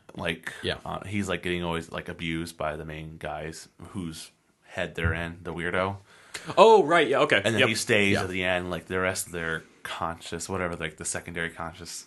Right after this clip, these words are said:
Speaker 1: like, they all leave except for him.
Speaker 3: Yeah.
Speaker 1: Or whatever they, they create.
Speaker 2: The uploaded conch-, whatever.
Speaker 1: Yeah,
Speaker 2: It's,
Speaker 1: which
Speaker 2: yeah.
Speaker 1: is nuts. It's, it's weird.
Speaker 2: Yeah.
Speaker 1: Black Mirror's weird,
Speaker 2: Yeah.
Speaker 1: but I like
Speaker 2: So
Speaker 1: it.
Speaker 2: Jimmy Simpson is the main character.
Speaker 1: Yes.
Speaker 2: I'm
Speaker 3: Good.
Speaker 2: pretty set on that.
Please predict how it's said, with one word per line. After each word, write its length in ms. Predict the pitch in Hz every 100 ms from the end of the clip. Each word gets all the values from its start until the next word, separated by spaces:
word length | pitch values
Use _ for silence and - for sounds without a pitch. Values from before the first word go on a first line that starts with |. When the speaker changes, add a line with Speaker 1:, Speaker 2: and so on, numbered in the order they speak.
| -
Speaker 1:
like, 180 | 78 80 -
they 140 | 87
all 180 | 82 78
leave 260 | 82 82 82
except 280 | - 73 -
for 60 |
him. 440 | - 73 73 85 -
Speaker 3:
Yeah. 180 | 107 98 95 _
Speaker 1:
Or 100 | 85
whatever 400 | 90 85 - 85 87
they, 140 | 82
they 160 | 67 85
create. 480 | - 82 78 85 -
Speaker 2:
The 140 | 101
uploaded 460 | 80 98 98 101 101
conch-, 360 | 110 110 110 -
whatever. 460 | 104 92 95 92 95 -
Speaker 1:
Yeah, 280 | 98 85 95
Speaker 2:
It's, 200 | 101 101
Speaker 1:
which 80 | 90
Speaker 2:
yeah. 80 |
Speaker 1:
is 60 | 87
nuts. 520 | 90 85 73 - - -
It's, 160 | - -
it's 140 | 160 147
weird. 340 | 131 98 87 - -
Speaker 2:
Yeah. 260 | 104 95 92 - - -
Speaker 1:
Black 220 | - 139 -
Mirror's 220 | 80 -
weird, 220 | - -
Speaker 2:
Yeah. 80 | 90 87
Speaker 1:
but 60 | -
I 60 |
like 140 | 85 -
Speaker 2:
So 100 | 180
Speaker 1:
it. 60 | 156
Speaker 2:
Jimmy 180 | 170
Simpson 300 | 147 113 101
is 100 | 101
the 60 | 92
main 140 | 92
character. 300 | 90 80 78
Speaker 1:
Yes. 320 | 87 - - 95
Speaker 2:
I'm 60 |
Speaker 3:
Good. 80 | 110
Speaker 2:
pretty 160 | 117 98
set 140 | 98
on 80 | 92
that. 180 | 87